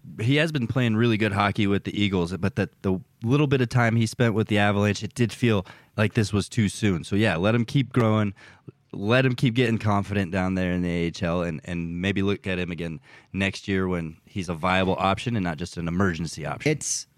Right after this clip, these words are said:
Speaker 2: it's the same reason why whenever things happen, you call up somebody like Kiefer Sherwood and not someone like Sampo Ranta. Ranta's the one that likely will have a longer future with this team and could be a good N H L player.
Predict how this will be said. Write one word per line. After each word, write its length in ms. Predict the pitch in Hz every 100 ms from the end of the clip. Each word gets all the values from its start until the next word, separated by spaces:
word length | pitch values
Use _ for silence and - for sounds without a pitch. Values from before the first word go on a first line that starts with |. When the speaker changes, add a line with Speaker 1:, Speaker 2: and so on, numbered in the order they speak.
| _ _
Speaker 2:
it's 160 | 165 151
the 80 | 156
same 280 | - 165 170
reason 340 | 165 156 135
why 220 | 143 147
whenever 340 | 127 120 123 123
things 260 | 131 123
happen, 380 | 104 107 - 120
you 80 | 113
call 340 | - 123 117
up 100 | 117
somebody 360 | - 117 117 117
like 200 | 107 -
Kiefer 320 | - 127 110
Sherwood 400 | - 131 156 110
and 120 | 107
not 120 | 110
someone 220 | 107 113 113
like 140 | 107
Sampo 320 | - 107 127
Ranta. 420 | 120 135 185 104
Ranta's 460 | 85 123 196 233 170
the 100 | 147
one 200 | 143 147
that 140 | 117
likely 380 | - 123 139 143
will 140 | 120 113
have 180 | 120
a 60 | 117
longer 320 | 110 117 107
future 360 | 101 135 147 117
with 160 | 101
this 140 | 95 104
team 240 | - 107
and 140 | 104 98
could 180 | 156
be 100 | 131
a 60 | 113
good 160 | 101 110
N 140 | 104
H 160 | 98 107
L 100 | 80
player. 480 | - 147 127 95